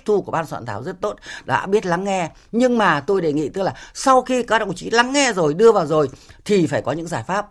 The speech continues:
thực hiện thế nào cho tốt, chứ còn nếu không tôi nghĩ sẽ rất khó,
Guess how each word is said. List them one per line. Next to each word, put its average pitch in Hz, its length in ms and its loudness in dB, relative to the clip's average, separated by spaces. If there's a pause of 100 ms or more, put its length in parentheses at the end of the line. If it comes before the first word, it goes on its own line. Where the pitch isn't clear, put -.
thực 139 120 -6
hiện 160 200 -2
thế 170 80 -10
nào 160 180 -4
cho 147 120 -12
tốt, 214 180 -4
chứ - 100 -6
còn 127 200 -6
nếu 165 140 -4
không 185 220 -8
tôi 170 120 -6
nghĩ 175 120 -8
sẽ 202 180 -8
rất 240 180 -4
khó, 156 320 -4